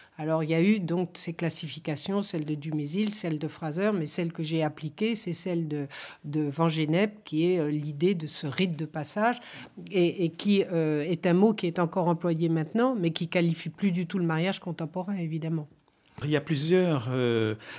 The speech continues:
Speaker 2: euh, plusieurs éléments dans, dans, dans les rites, dans le mariage paysan qui, qui, qui éveillent des questions. On, on aimerait aller, aller plus loin avec vous.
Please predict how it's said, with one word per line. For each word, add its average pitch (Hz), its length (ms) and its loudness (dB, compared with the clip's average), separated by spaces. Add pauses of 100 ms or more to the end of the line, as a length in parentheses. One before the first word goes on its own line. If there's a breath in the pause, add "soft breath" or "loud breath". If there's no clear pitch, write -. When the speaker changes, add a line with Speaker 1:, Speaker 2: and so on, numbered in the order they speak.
(160 loud breath)
Speaker 2:
euh, - 220 -6
plusieurs 113 400 0
éléments 123 480 4
dans, 117 340 -2
dans, 117 200 -2
dans 107 160 -2
les 104 160 -2
rites, 135 180 0
dans 117 140 0
le 107 40 0
mariage 113 460 0
paysan 123 400 0
qui, 123 380 -4 (260 loud breath)
qui, - 220 -4
qui - 180 -4
éveillent 110 300 4
des 120 100 4
questions. 123 460 0
On, 113 720 -2
on 107 40 -6
aimerait 107 280 0
aller, 127 240 4
aller 120 240 0
plus 127 160 -2
loin 139 320 2
avec 127 240 -2
vous. 180 180 0